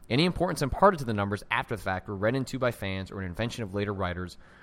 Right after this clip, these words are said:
There is no formal plan for the numbers going forward." I completely, one hundred, and this is now me talking, buy that. That is, sounds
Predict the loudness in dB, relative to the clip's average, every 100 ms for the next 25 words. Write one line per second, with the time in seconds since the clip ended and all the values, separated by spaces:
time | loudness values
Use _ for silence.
0 | -10 -4 -2 2 2 2 0 -4 -4 -4
1 | -4 -4 -4 -2 -2 -4 -4 -6 -6 -6
2 | -10 -10 0 6 6 6 -4 -6 -6 0
3 | 2 2 2 0 -2 -6 -18 -20 -12 0
4 | 2 2 0 -4 -2 -4 -6 -8 -8 -8
5 | -4 -4 -2 -4 -4 -8 -8 -12 -12 -16
6 | -20 -12 -2 0 0 -6 -8 0 2 2
7 | 0 -4 -6 2 2 2 0 -6 -10